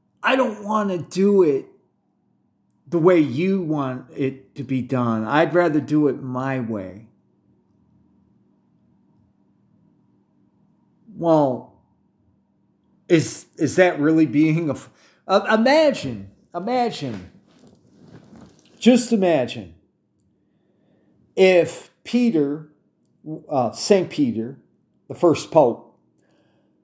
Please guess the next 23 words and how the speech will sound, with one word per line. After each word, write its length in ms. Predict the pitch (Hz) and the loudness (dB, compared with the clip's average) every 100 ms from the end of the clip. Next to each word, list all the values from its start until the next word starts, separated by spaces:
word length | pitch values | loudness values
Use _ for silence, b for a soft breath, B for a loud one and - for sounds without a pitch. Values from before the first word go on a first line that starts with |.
| _ _ _ _ _ _ _ | _ _ _ _ _ _ _
was 540 | 156 165 170 127 - - 123 | 4 6 4 0 -12 -14 4
getting 380 | 202 202 170 | 4 4 -2
martyred 500 | 151 175 185 143 120 | -4 -4 -4 -8 -10
in 240 | 123 127 120 | -10 -10 -8
Rome, 540 | 143 156 117 107 107 _ _ _ _ _ _ _ _ _ - | -4 -4 -6 -10 -18 _ _ _ _ _ _ _ _ _ -2
if 160 | 180 - | 0 4
he 120 | 196 | 2
had 120 | 151 | 4
recanted, 720 | 151 135 185 180 165 - 101 - _ _ _ _ _ _ _ _ _ _ _ _ _ _ _ _ _ _ _ _ _ _ | -2 -4 -6 -4 -6 -8 -12 -14 _ _ _ _ _ _ _ _ _ _ _ _ _ _ _ _ _ _ _ _ _ _
despite 640 | 175 175 - - 202 185 165 | 2 2 2 2 2 2 -4
what 140 | 151 | -8
Jesus 460 | - 175 147 127 - | -8 -12 -12 -10 -8
had 140 | 143 | -4
done 260 | 156 165 160 | -2 -4 -6
for 220 | 151 117 | -8 -6
him, 200 | 120 113 | -6 -6
if 140 | 123 | -6
he 100 | 175 | -4
had 140 | 185 147 | -2 -2
recanted 480 | 143 190 190 156 127 | -4 -2 0 -2 -4
and 100 | 123 | -6
said, 220 | - - | -6 -4
"I, 140 | 143 | -6